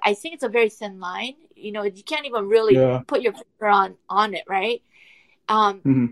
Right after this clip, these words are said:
Speaker 1: God will bring healing to the things, to the lies that weighed you down and that has power over you. And
Speaker 2: Mm.
Speaker 1: it will bring, um, healing that way. So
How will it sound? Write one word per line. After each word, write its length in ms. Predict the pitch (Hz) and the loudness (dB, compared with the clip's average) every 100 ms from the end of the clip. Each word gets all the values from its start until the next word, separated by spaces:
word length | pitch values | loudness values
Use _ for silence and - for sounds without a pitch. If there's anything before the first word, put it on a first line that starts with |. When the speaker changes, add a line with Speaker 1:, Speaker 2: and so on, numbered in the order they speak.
| - | -2
Speaker 1:
God 260 | 214 254 | 2 2
will 160 | 311 311 | 0 -12
bring 260 | 285 285 269 | -12 -12 -14
healing 800 | - - 277 294 254 202 196 208 | -18 -8 -2 -2 -2 -8 -12 -16
to 140 | 240 | -12
the 100 | 208 | -10
things, 500 | 214 - 226 202 196 | -12 -6 -6 -6 -10
to 200 | - - | -14 -8
the 120 | 214 202 | 0 0
lies 480 | 202 208 226 233 | 2 4 4 2
that 200 | - 202 | -2 -4
weighed 300 | 190 202 202 | 2 2 2
you 100 | 190 | -4
down 480 | 185 190 202 190 175 170 | -4 -6 -6 -6 -10 -12
and 140 | 196 | -6
that 140 | 190 196 | -4 -2
has 180 | 190 - | -4 -6
power 360 | - 233 - | 0 2 2
over 220 | 208 - | -2 -6
you. 280 | - - - _ _ _ _ _ _ | -10 -8 -10 _ _ _ _ _ _
And 480 | - 202 196 139 123 | -2 0 2 2 2
Speaker 2:
Mm. 140 | 113 120 | 0 0
Speaker 1:
it 140 | 208 | 0
will 220 | 202 214 196 | 4 2 2
bring, 560 | 196 208 214 208 202 196 202 | -2 0 0 -2 -6 -8 -6
um, 500 | 190 190 185 190 190 _ | -4 -6 -8 -20 -20 _
healing 400 | - 247 269 208 | -2 0 0 -2
that 240 | 185 160 | 0 -2
way. 280 | 175 180 214 _ - _ - - - _ | -2 -6 -8 _ -20 _ -16 -14 -14 _
So 520 | - 285 262 254 262 | -2 4 6 6 2